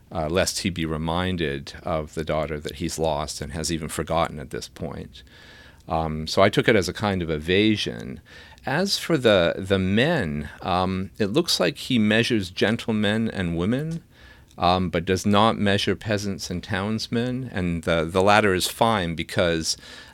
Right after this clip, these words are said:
uh, he's, uh, bigger, both taller and broader than anybody in the town. So I took that, and this is, this is just a guess, I took that to mean that he's, uh, either a representative or maybe even more a paragon of his type,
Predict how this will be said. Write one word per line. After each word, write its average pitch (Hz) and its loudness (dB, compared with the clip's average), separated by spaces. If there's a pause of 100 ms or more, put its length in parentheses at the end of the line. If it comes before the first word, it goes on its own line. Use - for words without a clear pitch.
uh, 80 4
he's, 98 0
uh, 80 4
bigger, 82 2
both 82 0
taller 95 4
and 80 -2
broader 82 4
than 76 -4
anybody 90 0
in 87 -2
the 85 -4
town. 98 -2
So - 0
I 135 4
took - -4
that, 110 2
and 95 -4
this 113 -4
is, 87 -8
this 104 -2
is 87 -4
just - -4
a 76 -4
guess, 78 4 (380)
I 117 2
took - -6
that 101 2
to - -4
mean 101 2
that 87 -2
he's, 98 0
uh, 82 2 (340)
either 95 4
a 82 2
representative 107 2
or 85 0
maybe 92 2
even 90 -2
more 90 2
a - 0
paragon 80 -2
of - -6
his - 0
type, - -4